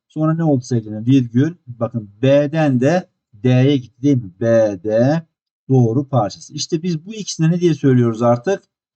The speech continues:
Köşegen diye söylüyoruz. Bakın bir köşeden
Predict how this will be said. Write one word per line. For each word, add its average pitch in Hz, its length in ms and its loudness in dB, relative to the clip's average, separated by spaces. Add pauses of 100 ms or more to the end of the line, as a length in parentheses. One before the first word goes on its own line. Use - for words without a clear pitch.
(120)
Köşegen 139 1300 0
diye 98 180 -4
söylüyoruz. 85 340 -8
Bakın 104 300 -16
bir 147 200 2
köşeden 135 580 0